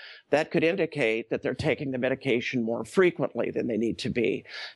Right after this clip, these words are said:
We'll examine that or investigate it and then communicate that to the doctor if need be. The other side is true as well. We could,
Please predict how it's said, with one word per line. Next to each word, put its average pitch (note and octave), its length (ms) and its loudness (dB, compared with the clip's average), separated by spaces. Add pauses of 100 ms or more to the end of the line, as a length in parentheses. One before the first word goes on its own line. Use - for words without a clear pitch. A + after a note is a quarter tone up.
(100)
We'll C3 240 8
examine C3 500 2
that B2 220 2
or C3 80 0
investigate A#2 720 0
it A#2+ 240 -4
and A#2+ 180 -4
then G#2 140 0
communicate B2 580 0
that B2+ 220 2
to B2+ 80 -8
the A#2 100 0
doctor A2 540 0
if - 120 -16
need A#2 280 -4
be. B2+ 280 -4 (520)
The E3+ 180 6
other B3 160 4
side E3 340 2
is B2+ 140 -2
true C#3 360 0
as A#2 180 -6
well. B2+ 320 4
We G#2+ 160 -10
could, - 240 -4